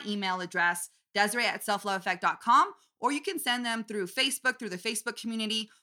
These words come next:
or even on Instagram at the underscore self love effect, or even on TikTok, you can find me at the underscore self love effect as well. But before we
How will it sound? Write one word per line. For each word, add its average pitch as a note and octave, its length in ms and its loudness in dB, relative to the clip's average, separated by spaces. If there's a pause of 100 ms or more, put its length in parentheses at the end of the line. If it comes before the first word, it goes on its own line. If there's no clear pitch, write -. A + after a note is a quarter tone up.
(100)
or G#3+ 140 -2
even A3 280 -6
on G3+ 180 2
Instagram F3 640 -8
at F#3 240 2
the F#3+ 200 -2
underscore F3 420 -6
self D3+ 260 -8
love F#3 120 -4
effect, F3+ 360 -2
or D3+ 80 -10
even E3+ 240 -10
on F3 160 -4
TikTok, F3 480 -6
you C#3+ 60 -14
can C#3 120 -20
find D#3+ 260 -6
me D#3+ 300 -10
at D3+ 220 0 (160)
the D3 60 -2
underscore D3 480 -8
self D3 220 -12
love D3 200 -10
effect D3+ 260 -16
as D3 240 -2
well. D#4 340 10 (840)
But G#3+ 180 12 (320)
before B3 720 6
we A#3 480 -6